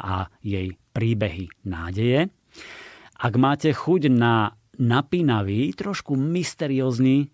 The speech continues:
a určite provokatívny román, odporúčam novinku Koniec všetkého. Táto kniha získala množstvo ocenení ako najlepšia kniha roka v prestížnych denníkoch, e, tiež je to, e, finalista súťaže National Book Award dvetisícdvadsať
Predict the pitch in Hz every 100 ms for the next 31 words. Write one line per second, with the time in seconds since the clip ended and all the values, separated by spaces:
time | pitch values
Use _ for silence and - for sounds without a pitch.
0 | _ 98 113 117 117 123 110 - - 113
1 | 131 151 156 135 135 131 123 98 95 98
2 | 113 117 110 120 123 113 104 113 117 -
3 | 117 104 _ _ - 131 131 120 110 -
4 | _ - 98 - 107 92 90 - - -
5 | - - - - 123 143 127 131 123 127
6 | - 123 120 113 110 120 - 117 107 -
7 | 120 113 117 120 139 139 - 101 92 101
8 | 107 107 117 110 107 95 107 - 101 -
9 | - 113 - 113 98 90 113 139 139 -
10 | 120 107 - - - - 104 104 - 104
11 | 101 107 107 98 95 - 107 104 85 131
12 | 120 113 113 - 110 110 113 104 107 101
13 | 104 113 - 113 107 98 98 - 107 110
14 | 117 123 127 104 101 - 90 82 95 95
15 | - 160